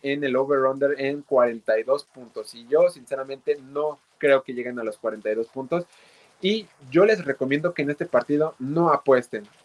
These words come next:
No apuesten en este partido porque es un partido que Denver hasta se les puede salir de control conociendo a Denver. Y no, o sea, no apuesten.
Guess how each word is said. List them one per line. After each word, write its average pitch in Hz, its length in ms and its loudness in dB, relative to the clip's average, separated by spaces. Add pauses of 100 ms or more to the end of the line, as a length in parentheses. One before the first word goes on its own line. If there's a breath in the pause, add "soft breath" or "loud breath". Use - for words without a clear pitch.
(160)
No 185 460 2
apuesten 156 560 -2
en 135 120 -6
este 135 180 -8
partido 135 440 0
porque 127 600 2 (460 soft breath)
es 156 180 2
un 180 80 -8
partido 156 560 4
que 135 340 4 (420)
Denver 175 380 4
hasta 139 400 2
se 143 120 -4
les 139 120 0
puede 196 160 0
salir 175 240 -2
de 180 100 -4
control 147 320 -2
conociendo 156 560 0
a 143 40 6
Denver. 156 440 2 (360)
Y 170 140 -8
no, 208 280 2
o 175 60 -10
sea, 196 100 -8
no 214 120 -4
apuesten. 226 420 -2